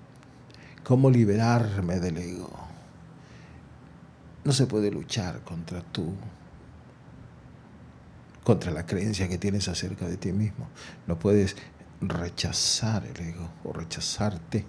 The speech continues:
como ego. No puedes empujarte, no puedes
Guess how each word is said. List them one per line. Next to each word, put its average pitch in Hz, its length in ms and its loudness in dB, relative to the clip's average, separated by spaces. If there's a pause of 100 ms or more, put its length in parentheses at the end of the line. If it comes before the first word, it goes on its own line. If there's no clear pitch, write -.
como 92 380 -6
ego. 92 400 -2 (1200)
No - 120 -8
puedes 82 320 -2
empujarte, 92 920 -2
no 92 120 -4
puedes 78 520 -8